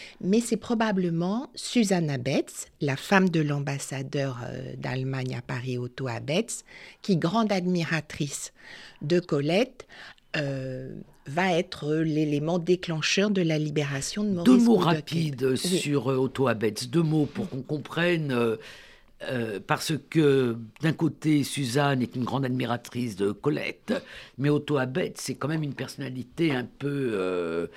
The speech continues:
Speaker 2: un, un peu à part.
Speaker 1: Oui, tout à fait. Euh, et il a la particularité d'être un ami de longue date d'un des beaux-fils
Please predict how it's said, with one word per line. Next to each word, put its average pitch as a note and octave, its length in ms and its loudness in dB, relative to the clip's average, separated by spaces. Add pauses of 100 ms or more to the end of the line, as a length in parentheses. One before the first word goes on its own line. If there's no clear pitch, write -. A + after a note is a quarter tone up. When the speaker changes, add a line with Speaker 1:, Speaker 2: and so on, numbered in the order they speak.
(280)
Speaker 2:
un, - 60 -2 (340)
un C3+ 140 0
peu C3+ 320 0
à C3+ 80 0
part. A2 500 2 (220)
Speaker 1:
Oui, A#3+ 260 6 (240)
tout B3 160 -4
à B3+ 180 2
fait. - 280 -10 (280)
Euh, F3 300 4 (180)
et B3 280 6 (260)
il G3 220 4
a B3+ 60 8
la A3 140 6
particularité F#3+ 1500 -2 (240)
d'être D#3+ 880 -4 (180)
un E3+ 160 0
ami G3 380 2
de D#3 140 -2
longue D3+ 360 -2
date F3 460 -2 (960)
d'un F3 240 2
des D3+ 180 0
beaux-fils G3+ 880 0